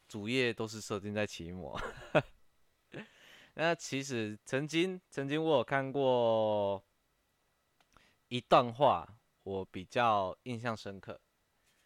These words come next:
就是我曾经告诉自己，这辈子都不要成为像父母那样的人，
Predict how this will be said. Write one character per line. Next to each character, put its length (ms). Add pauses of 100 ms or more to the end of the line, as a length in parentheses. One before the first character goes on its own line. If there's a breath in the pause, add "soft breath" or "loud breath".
(320 soft breath)
就 100
是 720 (2000)
我 140
曾 240
经 220
告 160
诉 180
自 240
己， 440 (800 soft breath)
这 120
辈 200
子 200
都 100
不 140
要 120
成 280
为 160
像 580
父 260
母 240
那 100
样 200
的 140
人， 180